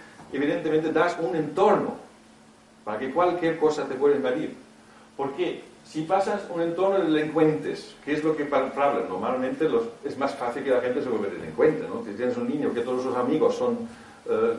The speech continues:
drogadictos, pues lo más probable es que se, que al menos prueba esto o que se haga. ¿Qué pasa en un entorno, un entorno hostil en casa? Si la gente sí está gritando, luego los niños, las, las ex-, vas al colegio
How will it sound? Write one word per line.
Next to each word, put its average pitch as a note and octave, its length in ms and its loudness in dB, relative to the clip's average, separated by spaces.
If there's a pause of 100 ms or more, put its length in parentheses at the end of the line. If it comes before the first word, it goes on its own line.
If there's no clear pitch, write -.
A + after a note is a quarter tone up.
drogadictos, B2+ 600 2
pues A2+ 180 -6
lo G#2+ 80 -8
más G#2+ 140 -2
probable G#2 300 -2
es - 60 -10
que A2+ 100 -8
se, - 280 -8 (360)
que C3 180 -10
al G#2+ 160 -4
menos C3 220 -2
prueba - 420 2
esto - 240 -4
o - 340 2
que - 180 -4
se C#3+ 100 -6
haga. - 340 -2 (800)
¿Qué C3+ 100 -8
pasa E3 320 -2
en D#3+ 80 2
un D3 220 0
entorno, D3+ 360 2
un C3+ 120 -6
entorno C#3 300 2
hostil B2 540 0 (340)
en G#2 140 -12
casa? G#2+ 320 -2
Si - 100 -10
la A#2 80 -2
gente D#3 220 2
sí D#3+ 100 -6
está D3 220 -2
gritando, C#3 500 -2
luego E3 200 2
los D#3 140 0
niños, F#3+ 280 -4 (420)
las, G#2 120 -6 (220)
las - 180 -4
ex-, - 360 -4
vas C3+ 220 0
al A#2 140 -4
colegio A#2+ 400 4